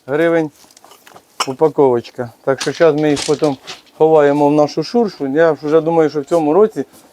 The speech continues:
я цю шуршу приведу в порядок. Повивожу тут, а, тут у нас бардак, бачили? Лісопетка стоїть. От. Коробки, лоточки.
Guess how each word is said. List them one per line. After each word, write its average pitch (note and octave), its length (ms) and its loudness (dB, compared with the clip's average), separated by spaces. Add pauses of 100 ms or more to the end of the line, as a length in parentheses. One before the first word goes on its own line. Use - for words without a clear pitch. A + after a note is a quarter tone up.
(180)
я D#3+ 140 4
цю D3 160 -6
шуршу F#3 380 -2
приведу D3+ 640 2 (640)
в - 100 -8
порядок. D3+ 1160 2 (720)
Повивожу D#3 560 2
тут, B2+ 200 -8
а, C3 180 -4 (220)
тут C3 140 -12
у C#3 60 -4
нас C#3 200 -2 (680)
бардак, B2+ 420 0
бачили? A#2+ 560 -2
Лісопетка D#3 840 0
стоїть. D#3+ 580 -2 (600)
От. C3 340 -2 (600)
Коробки, F3 600 0
лоточки. C3 800 -2